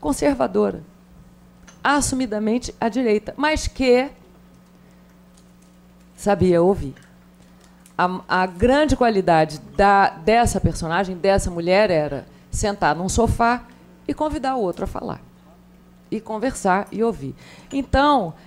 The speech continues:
é muito curioso, realmente. Eu tô vivendo um momento muito interessante, antigo, na Hebe Camargo. Uh! Né? A Hebe,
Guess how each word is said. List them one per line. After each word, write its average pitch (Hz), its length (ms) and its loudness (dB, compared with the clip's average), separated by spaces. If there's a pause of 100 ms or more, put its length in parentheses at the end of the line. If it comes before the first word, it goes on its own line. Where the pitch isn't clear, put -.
(140)
é 226 180 4
muito 240 460 0
curioso, 151 500 -4
realmente. 165 680 -4
Eu 190 160 -2
tô 208 140 -2
vivendo 202 320 -4
um 208 40 -2
momento 196 340 -2
muito 208 220 -2
interessante, 208 760 0
antigo, 196 540 -6
na 180 120 -6
Hebe 185 180 -4
Camargo. 180 840 -6 (600)
Uh! 330 720 -2 (580)
Né? 220 400 0
A 208 120 2
Hebe, 214 460 2